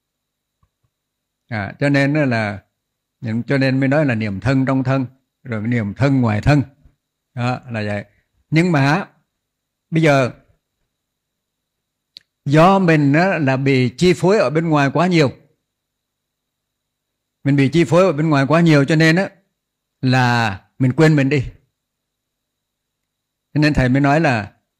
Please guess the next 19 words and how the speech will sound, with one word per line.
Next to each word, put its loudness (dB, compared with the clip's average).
cái 0
đồ 2
chánh 0
niệm 2
tỉnh -4
giác 0
là 0
tỷ 0
lệ 2
nghịch -2
với 0
là -2
cái -6
đồ 0
dính -2
mắc -2
ở -6
bên -2
ngoài. -4